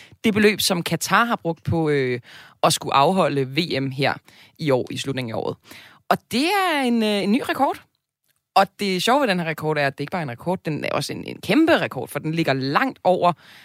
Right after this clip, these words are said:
andre V M-slutrunder, der er blevet holdt, hvad, hvad de har kostet. Andenpladsen er, øh, ifølge vores kammerater over på T V to, V M i Rusland i to tusind og atten,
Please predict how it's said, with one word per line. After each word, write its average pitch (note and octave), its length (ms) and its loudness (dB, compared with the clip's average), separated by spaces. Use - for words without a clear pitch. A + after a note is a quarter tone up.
andre B3 500 0
V D3+ 300 -4
M-slutrunder, C3 580 -6
der C3 100 -6
er B2+ 60 -4
blevet B2 200 -6
holdt, C3 240 -2
hvad, C#3 180 0
hvad C3 120 -4
de D#3 180 -4
har D#3+ 60 0
kostet. C3+ 440 -4
Andenpladsen F#3+ 560 2
er, D3+ 300 2
øh, D3 160 4
ifølge D3 340 -4
vores C3+ 340 -6
kammerater D#3+ 460 2
over F3+ 220 0
på E3+ 120 -8
T D3+ 100 -10
V C#3+ 80 -6
to, A#3+ 280 -2
V E3+ 200 0
M C#3+ 40 0
i C3+ 60 0
Rusland A#3 460 0
i D#3 40 -6
to C#3+ 200 -8
tusind A#2+ 240 -10
og - 80 -10
atten, D4 240 -2